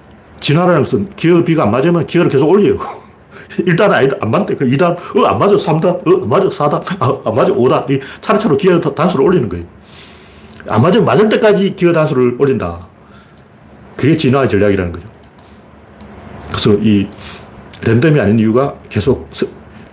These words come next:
한 가지 게임을 하는 게 다섯 게임을, 게임 속에 또 다른 게임이 있고, 그 속에서 또 다른 게임이 있고, 그 속에서 또 다른 게임이 있어요. 영화 타짜를 봐도 고스톱을 하는 게임인 줄 알았는데, 알고 보니까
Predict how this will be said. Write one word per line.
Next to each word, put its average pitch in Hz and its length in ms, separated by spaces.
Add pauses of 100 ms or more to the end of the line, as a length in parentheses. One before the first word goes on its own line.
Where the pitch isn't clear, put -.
(340)
한 156 180
가지 202 180
게임을 165 260
하는 117 140
게 117 100
다섯 - 280
게임을, 104 380 (100)
게임 190 240
속에 160 200
또 160 120
다른 180 180
게임이 180 260
있고, 123 300 (260)
그 - 120
속에서 180 260
또 214 140
다른 202 180
게임이 135 200
있고, 95 180
그 120 80
속에서 180 200
또 - 120
다른 202 160
게임이 117 180
있어요. 110 160 (720)
영화 120 160
타짜를 180 320
봐도 104 360 (920)
고스톱을 202 560
하는 165 200
게임인 160 240
줄 110 120
알았는데, 101 280
알고 113 240
보니까 113 400